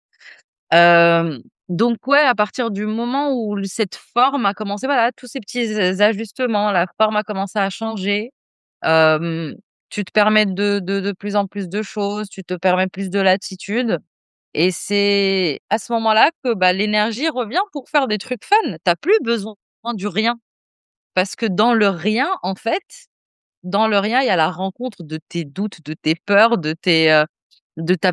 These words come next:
de tes plus grosses vulnérabilités, de tes plus gros moments de vulnérabilité, et t'es obligé de, bah, de les regarder en face et de te laisser traverser. C'est vraiment à ce moment-là, quand tu te dis, « Bon, bah, vas-y, let's go. Euh,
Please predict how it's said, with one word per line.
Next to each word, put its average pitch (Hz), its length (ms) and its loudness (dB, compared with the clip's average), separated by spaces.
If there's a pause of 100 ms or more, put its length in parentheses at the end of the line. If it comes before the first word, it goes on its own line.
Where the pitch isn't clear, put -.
de 175 200 -2
tes 196 160 0
plus 214 200 -6
grosses 196 280 0
vulnérabilités, 196 1080 0
de 170 140 -8
tes 190 320 -2 (120)
plus 233 140 -4
gros 220 240 2
moments 208 260 2
de 180 80 -4
vulnérabilité, 190 1120 0
et 165 80 -2
t'es - 200 -8
obligé 220 480 0 (180)
de, 143 240 -4 (160)
bah, 76 200 -4
de - 160 -12
les 113 200 -4
regarder 143 340 0
en 147 100 -2
face - 340 0
et 180 40 0
de 147 100 -6
te 147 120 -6
laisser 135 240 -4
traverser. 202 580 0 (760)
C'est 156 400 2
vraiment 196 600 0
à 190 100 4
ce 196 140 -6
moment-là, 190 540 0 (140)
quand 220 260 -4
tu 208 220 -8
te 180 180 0
dis, « 175 260 -2
Bon, 196 180 2
bah, 135 320 2 (680)
vas-y, 170 400 0 (340)
let's 175 340 0
go. 165 300 -2 (100)
Euh, 156 560 -4